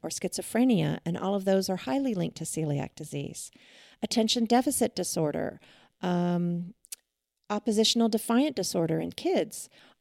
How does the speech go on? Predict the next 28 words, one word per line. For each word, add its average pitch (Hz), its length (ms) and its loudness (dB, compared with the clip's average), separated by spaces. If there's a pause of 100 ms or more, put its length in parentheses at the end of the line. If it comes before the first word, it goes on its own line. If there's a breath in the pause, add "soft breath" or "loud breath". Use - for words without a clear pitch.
often 175 600 0 (220)
is 185 160 -2
associated 170 560 -2
with 160 140 -8
celiac - 460 -8
disease, - 500 -12 (320 soft breath)
as 254 180 0
well 277 240 6
as 208 360 4 (260 soft breath)
peripheral 202 460 4
neuropathy 220 640 2
and 180 100 -6
some 185 160 0
of 180 80 0
those 170 240 2
frank - 580 -2
nerves, 170 440 0
you 185 40 -2
know, 175 60 0
like 170 220 -2 (240 soft breath)
weird 214 280 6
feelings 226 480 2
in 175 140 2
your 170 80 -2
fingers 180 420 -2
and 190 140 -4
toes 185 640 2
or, 156 300 -2